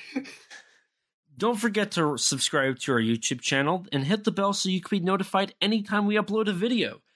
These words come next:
Sometimes we post exclusives to the channel, like bloopers for episodes or minisodes talking about news or other subjects. We also have an interview with Mechagodzilla designer Jared Kuchevsky on the channel.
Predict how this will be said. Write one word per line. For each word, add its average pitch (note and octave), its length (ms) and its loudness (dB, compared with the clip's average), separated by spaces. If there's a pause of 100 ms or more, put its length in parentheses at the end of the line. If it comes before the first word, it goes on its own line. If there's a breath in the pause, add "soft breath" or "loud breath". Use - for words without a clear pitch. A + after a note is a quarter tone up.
(100)
Sometimes A#2+ 540 -6
we A#2 60 -8
post A2+ 300 -6
exclusives G3+ 680 0
to F#3+ 100 2
the E3 160 -6
channel, D3+ 340 2
like C#3+ 260 2
bloopers A#2 500 0
for A2+ 160 -2
episodes D3+ 560 -4
or D3 60 0
minisodes A#2+ 600 -2
talking A2 320 -4
about A2+ 220 -2
news A2 420 0
or A2 80 0
other G#2+ 220 -2
subjects. - 600 -4 (320 loud breath)
We A#3+ 120 -2
also A#3+ 240 0
have A3+ 120 0
an A3 120 -2
interview G3+ 500 0
with C3+ 220 0
Mechagodzilla D3+ 760 0
designer D3 440 -2
Jared C3+ 340 -2
Kuchevsky D3 840 0
on G#2+ 120 2
the G2+ 80 -4
channel. F2 400 -8